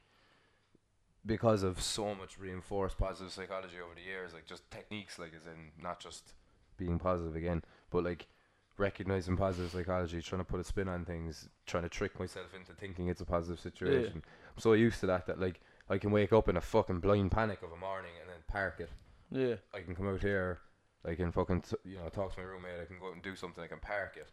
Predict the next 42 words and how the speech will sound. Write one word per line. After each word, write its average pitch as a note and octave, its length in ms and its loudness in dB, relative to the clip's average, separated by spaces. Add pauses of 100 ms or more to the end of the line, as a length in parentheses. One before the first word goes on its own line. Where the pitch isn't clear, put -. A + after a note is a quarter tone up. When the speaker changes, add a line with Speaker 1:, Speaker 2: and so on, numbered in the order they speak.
(300)
Speaker 1:
and F2+ 80 -10
then F#2 160 -8 (280)
it'll G2+ 160 -6
be A2+ 60 4
on A#2 140 4
my A2 60 -4
mind A2 240 -4
again G2+ 240 -4
later, F#2 480 -2
but F#2 120 2
at F2 80 4
Speaker 2:
Mm. - 40 2
Speaker 1:
least G#2 240 0
I've F2+ 100 0
gotten E2+ 320 2
fucking - 180 -2
Speaker 2:
You're C#3 100 6
not, C#3 180 6
it's C3 80 0
Speaker 1:
six-hour C#3+ 240 6 (100)
Speaker 2:
not F#2 80 -4
Speaker 1:
block G2+ 120 4
Speaker 2:
working C3+ 300 6
Speaker 1:
of, C3 80 6
Speaker 2:
on C3+ 100 4
you C3 120 6
the B2 80 6
Speaker 1:
yeah. A#2+ 80 4
Speaker 2:
whole B2 160 4
time, A#2+ 300 6
like, G#2+ 80 0
Speaker 1:
I G#2+ 120 2
got G2+ 40 6
a - 40 8
Speaker 2:
yeah. G#2+ 40 6
Speaker 1:
six-hour G#2 480 4
block G2 280 6
where F2+ 100 2
I E2+ 40 2
was E2+ 100 0
free F#2+ 260 2
there. E2+ 220 0